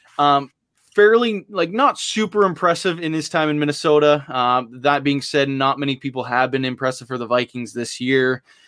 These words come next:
Calais Campbell on the flip side, th-, that's another guy that went for a fifth round pick who's been absolutely outstanding. Uh, someone who's been a bit of a Steelers killer, I, I will admit, uh, over the years watching, uh, him go, uh, up against the Steelers offensive line, Calais Campbell.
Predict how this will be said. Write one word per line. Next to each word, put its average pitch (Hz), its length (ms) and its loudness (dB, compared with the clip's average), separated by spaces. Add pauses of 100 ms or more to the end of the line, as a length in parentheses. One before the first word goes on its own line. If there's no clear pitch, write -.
(280)
Calais 156 260 4
Campbell 165 340 2
on 170 80 2
the 156 80 0
flip 165 240 -2
side, 156 320 0
th-, 127 160 -6
that's 139 200 0
another 156 220 2
guy 135 220 4
that 117 120 4
went 123 140 -4
for 120 120 -8
a - 40 -14
fifth - 220 -6
round 117 200 -2
pick 127 200 -6
who's 120 160 -10
been 123 120 -4
absolutely 123 480 0
outstanding. 135 800 0 (280)
Uh, 113 360 4
someone 151 280 2
who's 151 160 -2
been 139 160 4
a 131 40 0
bit 135 140 2
of 151 80 6
a 135 60 0
Steelers 143 500 0
killer, 151 420 4
I, 123 140 2
I 120 200 0
will 135 280 0
admit, 127 560 -6 (320)
uh, 120 100 -2
over 135 200 2
the 131 80 0
years 131 180 0
watching, 131 400 -2
uh, 123 220 -2
him 135 260 -4
go, 135 280 2
uh, 127 260 0
up 131 160 0
against 131 240 -2
the 123 80 -8
Steelers 131 320 -2
offensive 123 440 -2
line, 120 240 0
Calais 120 320 -2
Campbell. 123 480 -2